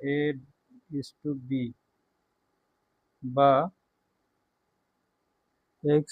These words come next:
by ছাত্র equal A by B, বা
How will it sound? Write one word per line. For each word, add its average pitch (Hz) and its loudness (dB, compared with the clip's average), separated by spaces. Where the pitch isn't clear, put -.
by 143 6
ছাত্র 139 0
equal 139 -2
A 143 0
by 139 2
B, 131 -8
বা 135 2